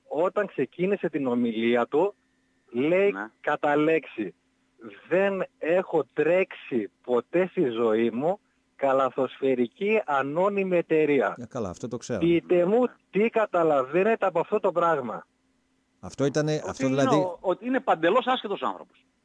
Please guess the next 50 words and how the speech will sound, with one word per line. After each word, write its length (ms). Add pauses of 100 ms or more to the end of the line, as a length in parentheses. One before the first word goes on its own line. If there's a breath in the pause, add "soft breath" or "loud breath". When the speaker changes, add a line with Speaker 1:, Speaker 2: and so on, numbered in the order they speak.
(1120)
Speaker 1:
Και 160
αυτό 400
Speaker 2:
Βέβαια, 160
το 80
έχει 140
ανα-, 120
Speaker 1:
τώρα 160 (100)
Speaker 2:
το 60
έχει 60
αναφέρει, 480
το, 220
Γιώργο, 400
το 100
έχει 140
πει 140
δέκα 260
φορές, 300
ας 80
πούμε, 160
στη-, 140 (540)
Speaker 1:
Ναι. 80
Speaker 2:
στην 140
ομιλία 320
του, 100
Speaker 1:
Και 60
Speaker 2:
ότι 100
Speaker 1:
αυτό 200
Speaker 2:
κάνει, 200
Speaker 1:
τώρα 260
Speaker 2:
ότι 80
Speaker 1:
τον 100
Speaker 2:
πληρώνω 220
Speaker 1:
άνθρωπο 320
Speaker 2:
και 100
λάθη 200
Speaker 1:
τον 160
Speaker 2:
δικά 260
Speaker 1:
εμπι-, 60
Speaker 2:
μου. 120 (840)
Speaker 1:
Ναι, 200
και 180
αυτόν 340
τώρα 240
τον 240
άνθρωπο 520 (240 soft breath)
τον 220
εμπιστεύεται 1120
ο 220
Άρης. 420
Δηλαδή, 380